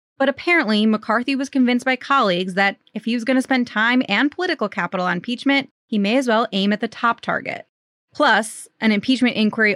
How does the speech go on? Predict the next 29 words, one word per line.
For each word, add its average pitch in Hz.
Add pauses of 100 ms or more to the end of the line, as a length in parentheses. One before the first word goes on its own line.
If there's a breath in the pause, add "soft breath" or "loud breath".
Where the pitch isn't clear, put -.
also 262
serves 196
as 165
a 170
way 175
to 214
create 233
a 262
counter-narrative 220
of 214
corruption 185 (100)
that 220
focuses 269 (120)
on 240
Biden, 226 (380)
to 254
take 233
some 233
of 311
the 277
heat 185
off 208
Donald 233
Trump, - (140)
who 220
is 208
facing 233
criminal 170
indictments. -